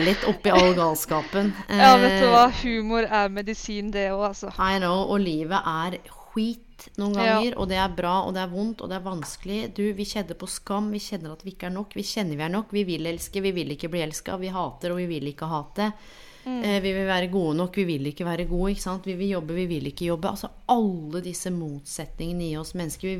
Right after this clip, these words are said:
Speaker 1: vil ha venner, vi vil ikke at noen skal se oss. Vi vil
Speaker 2: Mm.
Speaker 1: at alle skal se oss, vi vil ikke bli sett.
Speaker 2: Mm.
Speaker 1: Eh, ikke sant? Vi tror på Gud, det er ingen Gud å tro på. Altså,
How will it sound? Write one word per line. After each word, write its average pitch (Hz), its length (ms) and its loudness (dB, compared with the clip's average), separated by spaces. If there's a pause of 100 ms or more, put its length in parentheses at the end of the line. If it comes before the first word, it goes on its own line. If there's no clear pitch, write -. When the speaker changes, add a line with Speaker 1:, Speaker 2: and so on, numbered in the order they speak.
Speaker 1:
vil 151 80 -4
ha 156 120 -4
venner, 160 280 -2
vi 180 80 -4
vil 160 220 -6
ikke 165 100 -8
at 170 80 -10
noen 156 140 -6
skal - 180 -12
se 151 300 -6
oss. - 300 -8 (400)
Vi 208 100 -2
vil 180 120 -2
Speaker 2:
Mm. 175 60 -2
Speaker 1:
at - 80 -6
alle 160 220 -4
skal - 200 -8
se 156 180 -8
oss, 160 160 -8
vi 170 80 -6
vil 151 200 -2
ikke 147 180 -8
bli 147 140 -8
sett. - 640 -10 (320)
Speaker 2:
Mm. 254 100 -6
Speaker 1:
Eh, 175 640 -2
ikke 175 80 -10
sant? 185 180 -8
Vi 180 100 -6
tror 156 240 -8
på 165 180 -8
Gud, 175 180 -4
det 180 80 -2
er 170 80 -4
ingen 170 160 -6
Gud 151 180 -6
å 160 120 -8
tro 139 240 -8 (100)
på. 185 80 -8 (100)
Altså, 180 200 -8